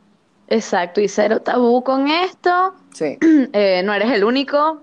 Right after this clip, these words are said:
Speaker 1: si estás viviendo esto y si no lo estás viviendo, pues dale con calma. Am, y bueno, mi nombre es Bella Bulafia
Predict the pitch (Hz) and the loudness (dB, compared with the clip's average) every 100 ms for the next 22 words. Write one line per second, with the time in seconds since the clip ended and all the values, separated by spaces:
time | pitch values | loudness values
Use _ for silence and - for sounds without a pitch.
0 | - 190 185 170 165 180 185 196 226 294 | -4 -4 -2 -4 -4 -4 -2 0 0 0
1 | 330 330 196 170 143 143 - 196 202 180 | -4 -2 -2 -2 -4 -2 -2 0 2 2
2 | 180 254 359 - _ _ _ 214 180 180 | -2 -4 -6 -16 _ _ _ -2 2 0
3 | 185 180 170 180 233 196 202 240 277 311 | -2 -4 -2 -2 -4 -2 -2 -4 -4 -6
4 | 302 _ _ _ 185 185 180 175 165 160 | -10 _ _ _ -2 -2 -2 -4 -10 -16
5 | 156 240 - - _ _ _ - 208 202 | -18 -20 -20 -20 _ _ _ -10 -4 -4
6 | 196 202 214 208 202 202 214 240 247 254 | -4 -6 -6 -6 -4 -2 -2 0 0 0
7 | 254 214 233 269 294 311 | 0 0 -2 -2 -2 -4